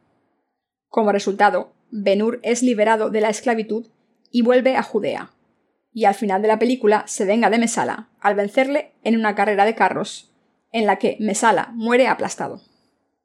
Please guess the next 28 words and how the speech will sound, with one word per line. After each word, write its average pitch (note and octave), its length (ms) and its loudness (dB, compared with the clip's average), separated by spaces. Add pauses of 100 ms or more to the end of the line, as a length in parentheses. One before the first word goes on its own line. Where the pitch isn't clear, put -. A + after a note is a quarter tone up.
(840)
Mientras A#3 460 2
tanto, C4+ 380 2
la G3+ 140 0
madre A3 480 2
y A3 60 -2
las G#3+ 180 -4
hermanas G#3+ 340 -2
de A#3 120 2
Ben-Hur A3+ 420 -2 (240)
contraen A3+ 440 0
la G#3+ 100 2
lepra A#3+ 300 2
en A3 60 -2
la G#3 120 2
cárcel A3 380 -2
sucia A3+ 600 -2
y A3 160 -2
húmeda A3 440 -2 (260)
en A3 120 -2
la F#3 120 2
que G3+ 60 -6
estaban G#3+ 320 -2
retenidas. - 760 -6 (800)
Pero A#3 200 2
cuando A3 240 4
ven C4 140 6
a C#4 60 4
Jesús D4+ 420 -4